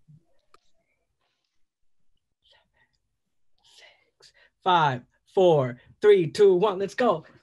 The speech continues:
Level up, level up. Okay. Um, thank you, thank you, uh, Jack. Thank you, thank you, thank you. Muchísimas, muchísimas gracias. Thank you for being here and for sharing so much of yourself, um, and for opening up,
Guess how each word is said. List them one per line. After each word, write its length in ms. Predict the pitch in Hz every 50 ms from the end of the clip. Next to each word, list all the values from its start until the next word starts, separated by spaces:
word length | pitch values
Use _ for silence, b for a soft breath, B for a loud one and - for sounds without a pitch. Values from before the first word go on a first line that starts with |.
| _ -
Level 240 | 180 170 160 151 143
up, 160 | 131 - _ _ _ _ _
level 200 | - 175 165 151
up. 140 | 123 - - _
Okay. 180 | 131 131 - - - B B B B B B _ -
Um, 540 | 185 185 180 175 170 170 165 160 170 170 160 B B B B 180 - _
thank 220 | 214 220 233 233
you, 280 | 269 285 277 262 - - _
thank 280 | - 226 233 233 233 -
you, 300 | 254 254 254 262 262 240 -
uh, 180 | 208 202 202
Jack. 600 | 185 160 - 190 180 208 262 311 311 - - - b b b b b b b b b _
Thank 200 | - 226 247 240 262
you, 80 | 285 240
thank 260 | - 240 247 254 240
you, 80 | 254 240
thank 320 | - 220 220 220 214 -
you. 180 | 254 262 262 269
Muchísimas, 1120 | 247 240 220 214 208 208 214 - - - 220 220 - - 247 254 254 247 254 262 240 247 - _ _ _ _ - - - _ _ 233
muchísimas 760 | 208 208 214 214 190 - 214 214 185 220 214 214 208 196
gracias. 580 | 185 208 185 180 175 - 226 214 220 226 214 -
Thank 260 | - 208 196 196 185
you 120 | 190 220 -
for 140 | - 214
being 280 | 190 175 180 180 180 185
here 460 | 175 175 175 170 170 175 190 214 214 -
and 200 | 170 165 165 160
for 160 | - 170 170 160
sharing 400 | - - 165 156 156 165 175 175
so 200 | - - 165 156
much 260 | 156 156 160 160 -
of 120 | 175 165
yourself, 540 | 170 160 165 160 - 151 147 151 175 208 - _ B B B B B B B B B _
um, 320 | 175 160 165 160 160 160 170
and 160 | 165 160 131
for 160 | 170 160 170 -
opening 500 | 160 156 156 160 185 185 175 170 160 156
up, 220 | 151 180 190 -